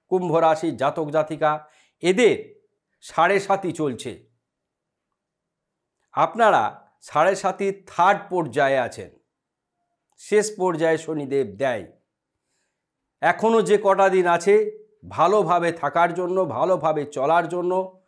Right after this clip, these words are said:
আটমুখী রুদ্রাক্ষের অল্টারনেটিভ কিছু নেই। হোম যাগ যজ্ঞ করে, প্রাণ প্রতিষ্ঠা করে তা পরিধান করবেন।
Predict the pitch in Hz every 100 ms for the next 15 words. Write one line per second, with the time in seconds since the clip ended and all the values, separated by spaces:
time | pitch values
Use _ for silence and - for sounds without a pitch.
0 | _ - 151 170 175 185 180 180 170 120
1 | 165 160 156 156 147 143 147 147 139 135
2 | 135 - 123 - 123 117 107 80 _ _
3 | _ _ _ _ _ - 160 196 180 143
4 | 165 151 123 165 165 165 165 185 226 -
5 | _ - 147 160 180 160 151 151 - 151
6 | 147 160 185 214 - _ 135 127 127 123
7 | 117 117 104 101 92 82